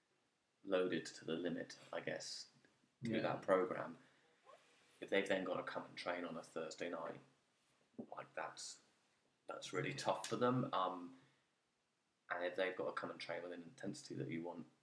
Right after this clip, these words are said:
Speaker 3: Yeah.
Speaker 1: to have those international players in training at, I think some are really good at it. And I
Speaker 3: Yeah.
Speaker 1: think it is built into their loading pattern with, with the centralised
Speaker 3: Mm.
Speaker 1: group. Um,
Speaker 2: Mm-hmm.
Speaker 1: They're just tired. They're just tired.
Speaker 3: Yeah.
Speaker 2: Mm.
Speaker 3: But you also want them to be the role models because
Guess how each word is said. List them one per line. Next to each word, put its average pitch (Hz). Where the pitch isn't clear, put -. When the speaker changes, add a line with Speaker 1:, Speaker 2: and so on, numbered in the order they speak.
Speaker 3:
Yeah. 104
Speaker 1:
to 92
have 92
those 87
international 87
players 87
in 90
training 95
at, 78
I -
think 110
some 110
are 104
really 101
good 104
at 104
it. 135
And 117
I 127
Speaker 3:
Yeah. -
Speaker 1:
think 196
it 139
is 131
built -
into 104
their 90
loading 92
pattern 82
with, 87
with -
the -
centralised -
Speaker 3:
Mm. 110
Speaker 1:
group. -
Um, 95
Speaker 2:
Mm-hmm. -
Speaker 1:
They're 107
just -
tired. -
They're 87
just -
tired. 82
Speaker 3:
Yeah. 110
Speaker 2:
Mm. 113
Speaker 3:
But 208
you 208
also 190
want 131
them 113
to 113
be 117
the 104
role 110
models 110
because -